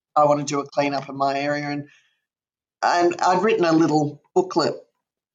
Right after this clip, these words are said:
of how to organise a cleanup, and, uh, the first person to come and see us after that was from Tasmania, and he wanted to organise the Day of the Derwent, and he basically followed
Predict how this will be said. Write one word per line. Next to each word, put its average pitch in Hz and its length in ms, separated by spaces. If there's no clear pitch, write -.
of 147 80
how 160 200
to 160 80
organise 151 520
a 135 40
cleanup, 170 600
and, 151 280
uh, 147 320
the 160 120
first 175 380
person 147 320
to 139 60
come 151 180
and 143 140
see 151 260
us 143 220
after 160 360
that 147 260
was 147 180
from 151 140
Tasmania, 151 760
and 147 200
he 180 100
wanted 170 260
to 165 100
organise 151 500
the 147 100
Day 147 240
of 147 120
the 147 80
Derwent, 151 480
and 147 220
he 190 80
basically 196 480
followed 151 640